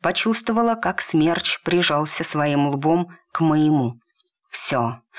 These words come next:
больше никаких операций, Трис. И кто же будет меня тогда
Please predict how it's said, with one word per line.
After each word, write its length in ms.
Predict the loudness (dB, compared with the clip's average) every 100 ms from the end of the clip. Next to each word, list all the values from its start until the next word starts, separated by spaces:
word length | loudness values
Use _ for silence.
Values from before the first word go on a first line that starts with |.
| -8 -2
больше 520 | 2 2 2 0 2
никаких 640 | 2 0 -2 -4 -2 -2
операций, 720 | -2 -2 -2 -2 -2 -2 -2
Трис. 540 | -2 -2 -2 -2 -4 -6 _ _ _ -6
И 100 | -4
кто 220 | -2 -2
же 120 | 0
будет 300 | 0 -2 -2
меня 260 | 0 0 0
тогда 420 | -2 -4 -4 -6